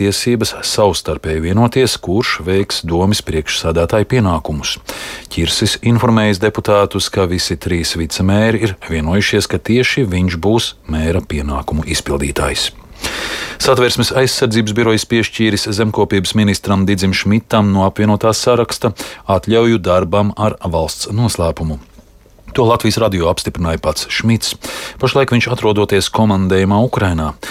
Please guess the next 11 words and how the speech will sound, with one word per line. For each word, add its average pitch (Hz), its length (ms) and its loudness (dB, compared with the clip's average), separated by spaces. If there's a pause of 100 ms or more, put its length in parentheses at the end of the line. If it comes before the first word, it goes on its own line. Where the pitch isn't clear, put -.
(200)
Šmits 117 360 0
bija 135 200 4
vienīgais 123 560 4
ministrs, 104 560 0
kuram 113 320 2
līdz 110 200 0
šim 117 200 4
nebija 101 320 2
piešķirta - 720 -6
šāda 90 400 -2
atļauja. 67 640 -10